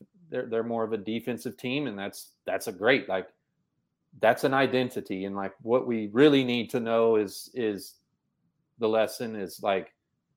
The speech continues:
what wins is something being outstanding at something. And there was, you know, three outstanding offensive teams there, one outstanding defensive team there, and that can get you there as well. Um, so,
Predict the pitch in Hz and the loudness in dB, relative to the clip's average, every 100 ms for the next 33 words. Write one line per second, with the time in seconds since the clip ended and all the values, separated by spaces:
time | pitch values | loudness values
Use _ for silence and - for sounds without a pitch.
0 | _ _ _ _ 117 139 123 139 123 110 | _ _ _ _ 0 2 2 2 0 -4
1 | 101 - 135 127 127 110 101 98 120 127 | -8 -2 -2 0 -6 -6 -8 -6 -2 -2
2 | 120 110 101 - 117 113 107 101 92 - | -2 -2 -2 -2 -6 -4 -4 -4 -6 -4
3 | 113 113 120 123 104 101 107 110 101 - | -4 -4 -4 -4 -6 -4 -2 0 -2 -8
4 | _ - 131 101 104 - _ _ _ _ | _ -14 -8 -6 -6 -8 _ _ _ _
5 | _ _ - 123 127 131 117 - - _ | _ _ -2 2 2 0 -2 -10 -20 _
6 | 110 117 - 131 135 127 120 117 127 139 | 2 2 0 -2 0 0 4 6 6 4
7 | 123 - 113 - 131 131 107 120 139 107 | -4 -8 -10 -6 -4 -4 0 2 2 2
8 | 107 127 135 139 110 131 - 127 131 127 | 2 2 0 2 2 2 -2 0 0 -2
9 | 117 131 131 135 - 131 - 131 131 127 | 0 -2 0 -4 -4 -8 -4 -4 -2 -2
10 | 147 175 110 107 110 107 107 120 135 123 | -2 -4 -8 -8 -6 0 0 0 -6 -2
11 | 131 139 131 131 135 143 - 113 143 165 | -2 -2 0 2 4 0 -6 -6 0 2
12 | 82 - 101 92 92 95 - 110 110 104 | 0 -6 -6 -4 -6 -10 -6 -4 -4 -6